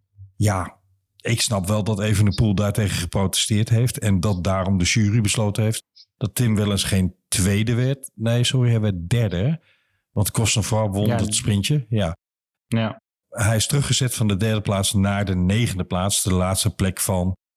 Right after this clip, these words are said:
Speaker 1: kopgroep. Eh, het is zonde, want het, eh, kost hem ongeveer de helft van zijn punten die hij had kunnen verdienen.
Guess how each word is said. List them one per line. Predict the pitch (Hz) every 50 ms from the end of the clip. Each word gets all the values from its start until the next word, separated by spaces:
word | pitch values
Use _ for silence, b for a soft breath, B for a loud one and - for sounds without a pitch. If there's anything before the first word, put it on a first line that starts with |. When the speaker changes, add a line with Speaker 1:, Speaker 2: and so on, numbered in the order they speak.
| _ _ -
Speaker 1:
kopgroep. | - 120 110 - - 98 98 104 117 - - - _ _
Eh, | - - 123 120 120 120 113 -
het | 139 123 -
is | 185 -
zonde, | - 202 202 156 120 156 196
want | 190 170 185 180 156
het, | 156 139 - -
eh, | 143 143 143 135 123
kost | - - 180 - -
hem | 151 143
ongeveer | 147 127 - 135 123
de | 113
helft | 117 135 151 135 -
van | - 113
zijn | 92 120 120
punten | - 208 196 175 156 131 113
die | 123 113
hij | 113 107 104
had | 104 101 -
kunnen | - 117 107 95
verdienen. | 85 101 98 95 87 87 90